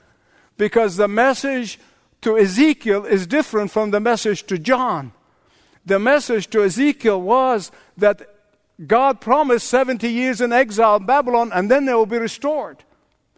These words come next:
It's a sweet message that Israel will be rebuilt,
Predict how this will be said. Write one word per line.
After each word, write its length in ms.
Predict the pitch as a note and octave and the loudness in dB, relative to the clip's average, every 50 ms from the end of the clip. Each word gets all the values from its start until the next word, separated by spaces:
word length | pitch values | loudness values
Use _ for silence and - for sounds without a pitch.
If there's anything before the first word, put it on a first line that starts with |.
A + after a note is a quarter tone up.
| _ _ _ _ _ - | _ _ _ _ _ -2
It's 180 | C4+ - - | -2 0 0
a 80 | C4 - | -2 -4
sweet 420 | - - B3+ D#4+ E4+ E4 - - | -4 -4 -2 0 0 0 -2 -2
message 600 | C4 C4 C#4+ C#4+ - - D4+ C#4 F#3 D#3+ - - - - - _ _ _ _ _ _ - _ _ - | 0 0 0 0 0 -2 -6 -6 -6 -10 -14 -16 -18 -20 -20 _ _ _ _ _ _ -20 _ _ 2
that 160 | A3+ A#3 A3 | 2 4 4
Israel 440 | A#3 D#4 E4+ C4+ A#3 B3 A3 A3 G#3 | 4 2 2 0 0 0 0 0 0
will 60 | G3 | -2
be 160 | F3 G#3+ G#3+ | 0 0 0
rebuilt, 500 | G#3 A3 A3 F3 G#3 D4+ F4+ F4 - | 2 2 -2 0 0 -2 -2 -2 -4